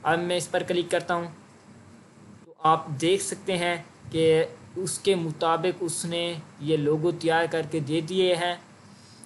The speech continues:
और अब आपको बताऊंगा कि ये लोगो आपने फ्री में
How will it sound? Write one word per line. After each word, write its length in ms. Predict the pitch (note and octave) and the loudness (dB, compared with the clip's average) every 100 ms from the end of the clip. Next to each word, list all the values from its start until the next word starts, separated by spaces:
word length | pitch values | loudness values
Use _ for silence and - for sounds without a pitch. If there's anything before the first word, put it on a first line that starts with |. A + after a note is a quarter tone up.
| - | -4
और 460 | D3+ D3 D3 D3 C#3+ - - - - - - - - - - - - - - - - - - - - - - - - - - - - _ _ _ _ _ _ _ _ _ - | 2 4 6 4 0 -16 -20 -20 -20 -20 -20 -20 -20 -20 -20 -20 -20 -20 -20 -20 -20 -20 -20 -20 -20 -20 -20 -20 -20 -20 -20 -20 -20 _ _ _ _ _ _ _ _ _ 0
अब 220 | F#3+ F#3+ | 0 4
आपको 300 | G3 G3 G#3 | 2 4 0
बताऊंगा 440 | F#3+ F#3+ F#3 F#3+ F#3+ | 0 2 2 2 0
कि 140 | F#3+ | 0
ये 160 | F#3 F3+ | 0 2
लोगो 300 | E3+ E3+ F#3 - | 2 0 0 2
आपने 340 | E3+ E3+ G3 F#3 | 0 0 -6 -6
फ्री 540 | - - - F3+ G3+ | -10 -8 0 0 2
में 160 | G#3 | 0